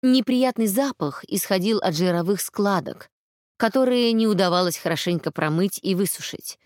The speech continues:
Такой запах иногда исходил и от моего пупка.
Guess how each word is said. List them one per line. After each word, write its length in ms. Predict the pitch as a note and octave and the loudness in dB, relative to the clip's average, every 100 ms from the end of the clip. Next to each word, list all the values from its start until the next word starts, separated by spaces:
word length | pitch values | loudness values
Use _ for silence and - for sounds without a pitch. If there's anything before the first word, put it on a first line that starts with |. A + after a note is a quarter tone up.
| _ _ _ | _ _ _
Такой 340 | C4+ A#3+ C#4 | -2 2 2
запах 600 | B3+ A3 D4+ - F3 - - | 2 2 0 0 -4 -4 -6
иногда 580 | A3 G#3+ G3+ F#3+ G#3 A3 | 0 2 2 2 2 0
исходил 580 | G3 - F#3+ F3+ A3 G#3+ - | -2 -2 -2 0 0 0 0
и 80 | |
от 180 | F#3+ F#3+ | -2 0
моего 340 | G3+ G3 G3 A3 | 0 0 0 -2
пупка. 540 | A#3+ - - B3 D3 | -4 -8 -4 -4 -4